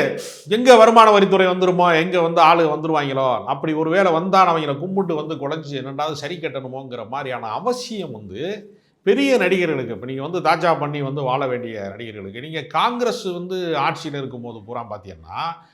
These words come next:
அஹ், ப-, மிகப்பெரிய அளவுல வந்து அவர்களை புகழ்ந்து தள்ளக்கூடிய நடிகர்கள் இருப்பாங்க. எந்த கட்சி ஆட்சிக்கு வந்தாலும் சரி,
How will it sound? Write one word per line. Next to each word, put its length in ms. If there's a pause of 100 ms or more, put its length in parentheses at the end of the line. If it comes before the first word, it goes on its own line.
(260)
அஹ், 460
ப-, 220
மிகப்பெரிய 480
அளவுல 320
வந்து 200
அவர்களை 400
புகழ்ந்து 480
தள்ளக்கூடிய 800
நடிகர்கள் 380
இருப்பாங்க. 340
எந்த 440
கட்சி 280
ஆட்சிக்கு 380
வந்தாலும் 220
சரி, 300